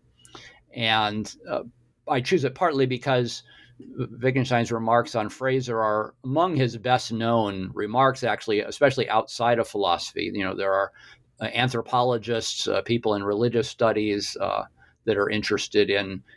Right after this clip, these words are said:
in those remarks, even if they maybe don't really get around to reading much else of Wittgenstein. So anyway, those remarks have a,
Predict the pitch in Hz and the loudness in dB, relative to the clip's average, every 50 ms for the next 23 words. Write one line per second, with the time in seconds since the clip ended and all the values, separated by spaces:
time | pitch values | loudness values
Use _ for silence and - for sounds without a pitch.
0 | _ _ - 110 104 110 117 117 120 117 104 107 107 101 104 107 110 110 107 - | _ _ -8 -6 -2 2 2 2 2 2 0 -2 -4 -2 0 2 2 2 2 0
1 | - 127 127 113 120 110 110 110 - - 107 104 104 101 - - 113 107 104 104 | 0 -2 0 0 0 -2 -2 -4 0 2 4 4 2 2 -2 -6 0 0 2 2
2 | 104 98 107 107 104 - - 107 104 101 104 98 85 104 98 98 98 101 101 104 | 2 2 2 0 0 0 0 0 2 2 2 2 0 0 0 2 2 2 2 2
3 | 107 104 - - 101 98 - - - 110 110 104 104 104 101 101 101 101 - 101 | 0 -2 -2 -2 -2 -2 -2 -2 0 0 0 0 0 -2 -2 -2 -4 -2 0 0
4 | 104 104 110 - - 101 95 107 104 - - 104 - - 98 98 101 - - 156 | 2 2 2 0 -2 -6 -4 -6 -6 -6 -6 -10 -10 -8 -6 -8 -8 -6 -4 -2
5 | 175 202 208 143 123 120 117 113 117 120 127 127 123 123 113 104 107 107 107 107 | -2 -2 0 0 2 2 0 2 2 0 0 0 -2 -4 -4 -2 0 0 0 -2
6 | - - - 107 110 104 107 101 101 90 101 - | -4 -6 -4 0 2 2 2 2 2 0 0 -2